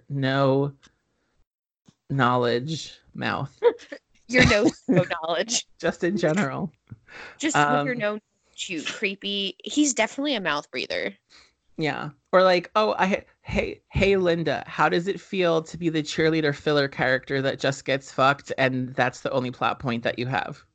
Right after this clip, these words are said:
Speaker 1: You know?
Speaker 2: I mean, that could be, maybe that was her prerogative. She's like, "Mm, a fucking, I'll take it." <laughs>
Speaker 1: Right. But like, also, I still can't get over, oh wait, maybe Bob is her boyfriend?
Speaker 2: Oh, well,
Speaker 1: Either way, I s-,
Speaker 2: whatever.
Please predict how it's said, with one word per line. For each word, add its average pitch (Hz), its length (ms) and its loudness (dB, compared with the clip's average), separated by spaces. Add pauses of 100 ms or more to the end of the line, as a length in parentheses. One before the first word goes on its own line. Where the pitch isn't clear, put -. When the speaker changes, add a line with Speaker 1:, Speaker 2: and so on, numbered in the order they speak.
(840)
Speaker 1:
You 143 140 -4
know? 139 120 0
Speaker 2:
I 247 120 2
mean, 294 320 4 (180)
that 294 160 -4
could - 120 -20
be, 349 560 6
maybe 285 220 2
that 349 160 2
was 294 140 -2
her 285 140 -2
prerogative. 233 500 0
She's 226 140 -8
like, 220 160 0
"Mm, 233 340 0 (320)
a 247 60 2
fucking, 320 680 0
I'll 240 160 0
take 185 320 2
it." 156 260 -2
<laughs> 359 80 -2 (240)
Speaker 1:
Right. 147 280 0 (300)
But 196 80 4
like, 196 180 6
also, 220 560 4 (800)
I 185 140 4
still 214 320 0
can't 233 260 0
get 214 100 6
over, 180 340 4
oh 196 60 2
wait, 208 180 0
maybe 240 280 -2
Bob 175 440 0
is 160 140 -6
her 165 300 -2
boyfriend? 208 840 -2 (580)
Speaker 2:
Oh, 240 600 -10 (480)
well, 240 220 -8
Speaker 1:
Either 226 260 2
way, 185 320 2
I 247 160 -2
s-, 196 200 -2
Speaker 2:
whatever. 185 420 -14